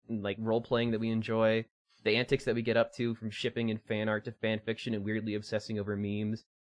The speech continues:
And then it just gets real again, showing you characters with, like, disabilities and drugs and alcoholism,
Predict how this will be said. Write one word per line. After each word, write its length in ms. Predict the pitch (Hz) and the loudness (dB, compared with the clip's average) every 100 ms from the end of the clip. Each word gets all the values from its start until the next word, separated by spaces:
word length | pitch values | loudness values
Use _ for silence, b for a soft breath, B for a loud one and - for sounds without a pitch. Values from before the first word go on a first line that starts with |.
| _ _ | _ _
And 140 | 131 139 | 4 6
then 80 | |
it 160 | 156 151 | 6 2
just 200 | 165 147 | -8 -2
gets 160 | 165 135 | -2 0
real 220 | 170 202 | 4 4
again, 380 | 139 107 98 98 | 6 2 2 -2
showing 280 | - 117 117 | -2 0 0
you 60 | |
characters 320 | 110 123 110 110 | 2 0 0 -2
with, 100 | 110 | -4
like, 120 | 113 | -2
disabilities 720 | 107 107 110 120 120 120 110 | -2 -2 2 2 4 2 -2
and 100 | 104 | -4
drugs 320 | 101 113 113 | 2 4 4
and 100 | 107 | 0
alcoholism, 840 | 98 117 120 123 117 117 117 117 | 0 0 2 2 2 2 0 0